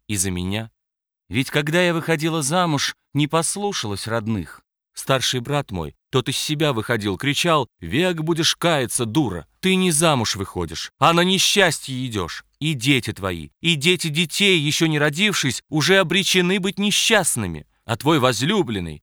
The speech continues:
если у него есть голова на плечах, не семью должен заводить, а повеситься!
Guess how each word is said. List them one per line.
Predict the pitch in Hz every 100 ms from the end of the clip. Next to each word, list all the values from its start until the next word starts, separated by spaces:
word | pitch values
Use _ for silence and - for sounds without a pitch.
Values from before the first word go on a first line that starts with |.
| -
если | 143 - 156
у |
него | 170 170
есть | 165 185 151
голова | 131 160 160 202
на | 175
плечах, | 147 156 - 151 120 - -
не | 139 190
семью | - 190 175 196 185
должен | 151 135 127 113
заводить, | 123 123 110 95 -
а | - 156
повеситься! | 175 165 180 180 - 117 - 85